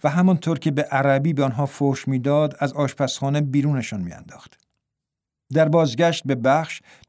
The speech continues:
دخترک آمارش را در دفترچه‌اش یادداشت می‌کرد و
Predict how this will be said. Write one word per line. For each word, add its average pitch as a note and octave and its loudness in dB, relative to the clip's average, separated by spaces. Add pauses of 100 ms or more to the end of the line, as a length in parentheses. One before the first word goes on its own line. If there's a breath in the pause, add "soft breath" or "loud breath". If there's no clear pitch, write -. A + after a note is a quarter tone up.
دخترک F3+ -2
آمارش D3+ 0
را C3+ 0
در B2+ 0
دفترچه‌اش C3 -2
یادداشت C3 -2
می‌کرد C3 -2
و C3 -2